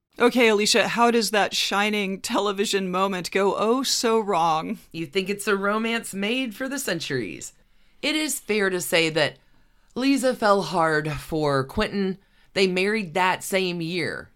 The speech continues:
Speaker 2: December tenth, nineteen eighty-eight. Wasted no time in getting pregnant. In August of nineteen eighty-nine, their daughter was born.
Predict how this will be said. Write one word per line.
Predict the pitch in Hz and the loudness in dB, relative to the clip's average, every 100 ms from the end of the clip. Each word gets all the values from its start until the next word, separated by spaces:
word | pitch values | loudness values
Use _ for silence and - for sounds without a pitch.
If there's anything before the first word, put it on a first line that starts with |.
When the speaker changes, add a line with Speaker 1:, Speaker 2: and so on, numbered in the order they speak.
| _ | _
Speaker 2:
December | 151 135 170 165 170 | -6 -4 -4 -4 -6
tenth, | - 160 147 - | -4 -4 -4 -6
nineteen | 147 143 151 - 165 156 | -6 -6 -6 -6 -6 -6
eighty-eight. | - 139 120 151 175 165 - - _ _ _ _ - - | -4 -2 -2 -2 -2 -2 -8 -14 _ _ _ _ -14 -6
Wasted | 175 196 196 - 175 175 | 0 0 0 -2 -2 -2
no | 233 247 | 0 0
time | 202 185 165 180 226 - _ _ | 0 0 2 0 -2 -6 _ _
in | - 165 160 | -4 -4 -2
getting | 175 160 139 | -2 -2 -2
pregnant. | 135 143 156 214 220 - _ _ _ - | -2 -2 0 -2 -4 -8 _ _ _ -6
In | 180 | -4
August | - 156 180 180 - - | 2 2 2 -2 -2 -2
of | 156 156 | -2 0
nineteen | 156 156 - 170 | -2 -4 -4 -4
eighty-nine, | 151 151 156 147 139 139 | -4 -4 -4 -2 -2 -2
their | 139 | -4
daughter | 135 127 139 131 113 | -6 -2 0 0 -2
was | 92 82 78 | -4 -8 -10
born. | - 58 50 - | -12 -12 -12 -18